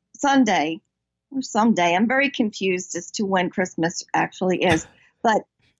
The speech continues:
Speaker 1: I went to get some more Worcestershire sauce,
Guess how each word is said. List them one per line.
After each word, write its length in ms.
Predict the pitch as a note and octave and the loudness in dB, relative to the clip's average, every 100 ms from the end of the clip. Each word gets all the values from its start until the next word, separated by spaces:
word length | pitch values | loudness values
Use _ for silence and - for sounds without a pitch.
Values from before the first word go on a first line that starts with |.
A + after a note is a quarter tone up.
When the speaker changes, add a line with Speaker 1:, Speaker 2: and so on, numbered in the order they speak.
| - | -4
Speaker 1:
I 120 | F#3+ | 0
went 260 | B3 D#4 - | 2 0 0
to 100 | D#4 | 0
get 240 | A#3+ A3+ | 0 -4
some 160 | - A#3 | -2 0
more 500 | A3 A3 G#3+ G3+ - _ _ _ _ - | 2 4 4 2 -4 _ _ _ _ -2
Worcestershire 560 | C#4+ D#4+ D#4+ - F#3+ | 0 0 -2 0 -2
sauce, 540 | G#3 F#3 C#3 D3 - | -2 0 0 0 -4